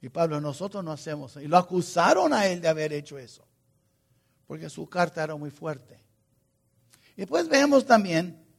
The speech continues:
la autoridad genuina es auténtica, siendo presente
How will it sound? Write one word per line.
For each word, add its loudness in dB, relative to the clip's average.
la 4
autoridad 6
genuina -4
es -6
auténtica, -2
siendo -2
presente -2